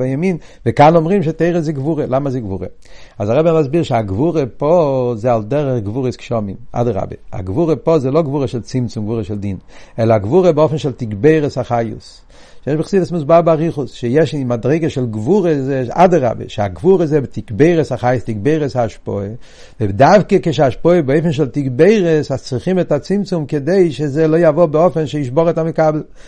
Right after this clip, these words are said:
שירד טיפין טיפין כדי שיקבל את ההשפועה, לכן זה נקרא גבורס גשמים. כמו שהגימור אומרת, שאם היו יורדים הטיפים ביחד, אז היה שו-, הורס את כל העולם. צריך להיות דווקא באופן של טיפין טיפין. אז זה אומרים, השפוע באופן של גבורה,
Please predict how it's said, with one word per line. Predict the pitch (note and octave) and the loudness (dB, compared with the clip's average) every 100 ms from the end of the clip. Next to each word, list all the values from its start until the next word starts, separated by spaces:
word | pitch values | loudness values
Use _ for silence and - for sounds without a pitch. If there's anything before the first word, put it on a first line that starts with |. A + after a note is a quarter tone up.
| - | -18
שירד | - B2+ B2+ D#3 | -2 2 4 4
טיפין | - G3 G3 E3+ | 2 0 0 -2
טיפין | G3 A3+ F#3 F#3+ | 0 -2 0 -2
כדי | D#3+ F3 | 0 0
שיקבל | D3 E3+ E3+ F3+ | 0 -2 0 0
את | F#3 | 2
ההשפועה, | F3+ - - F3+ | 2 0 4 4
לכן | C#3+ C3+ D3+ | 4 0 -2
זה | D#3 | -2
נקרא | D#3 D#3+ | 2 2
גבורס | C#3 E3+ E3 | 2 2 0
גשמים. | - E3 D#3 C#3 - - - - - - | 0 0 0 -2 -12 -20 -20 -20 -20 -10
כמו | A2 | -4
שהגימור | A#2 B2+ D3 | 0 4 4
אומרת, | D3+ F3+ F3+ | 4 4 4
שאם | C#3 D#3+ | 2 2
היו | D3+ E3 | 2 4
יורדים | E3 D3 C3+ E3+ | 4 4 4 0
הטיפים | D3 - E3 E3 | 0 0 -2 -2
ביחד, | E3 F#3 G3+ F3 E3 | 2 6 6 4 2
אז | D3+ | 2
היה | D#3 E3 D3+ | 4 4 4
שו-, | E3+ | 2
הורס | D#3+ D#3 D#3 F3 E3 | 2 4 4 4 2
את | |
כל | - F3 | 0 4
העולם. | F3 F3 F3 D#3+ - - - - | 6 6 4 2 -8 -20 -20 -2
צריך | C3 D#3 C#3 | 2 2 2
להיות | E3+ F3 D3+ | 4 6 8
דווקא | F#3+ D#3 F#3 | 6 6 2
באופן | E3+ F#3 D#3 E3+ | 4 4 4 0
של | D#3+ | -2
טיפין | F#3+ F#3 E3+ | -2 -2 0
טיפין. | F3 D#3+ - - - - | -2 -2 -8 -14 -14 -4
אז | G#2+ | 6
זה | F#3 | 6
אומרים, | F3 F3 C#3+ | 8 4 2
השפוע | G#2 - - F#3 G3+ | 0 -2 2 6 6
באופן | D#3+ F#3 E3 | 6 4 2
של | F3 F#3 | 0 0
גבורה, | E3 A#3+ B3+ G#3 F#3 | 4 4 6 4 2